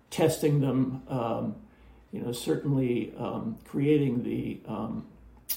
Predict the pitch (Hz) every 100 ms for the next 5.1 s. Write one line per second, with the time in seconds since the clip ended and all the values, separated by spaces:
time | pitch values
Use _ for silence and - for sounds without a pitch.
0 | - 131 135 151 160 160 147 147 151 147
1 | 123 - - 135 131 127 120 147 139 147
2 | 139 139 135 135 - 143 143 135 123 -
3 | 127 131 135 135 - 123 120 - 113 127
4 | 131 131 120 131 - 131 123 113 120 120
5 | 113